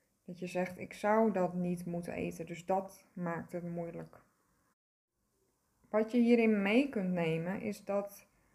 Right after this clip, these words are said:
realiseer je dat er niets mis is en niets verkeerd is aan het eten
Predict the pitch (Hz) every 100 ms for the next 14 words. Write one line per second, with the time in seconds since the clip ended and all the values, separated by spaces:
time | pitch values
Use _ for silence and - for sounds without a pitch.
0 | _ _ _ _ _ - 190 202 214 208
1 | 208 - 240 285 247 180 180 180 202 196
2 | 190 - 196 208 240 269 - - - 180
3 | 185 196 240 269 - 175 180 262 - -
4 | 185 190 220 240 - - 196 - 220 262
5 | 269 175 214 269 - _ _ _ _ _
6 | _ _ 185 190 190 - 196 254 269 175
7 | 185 185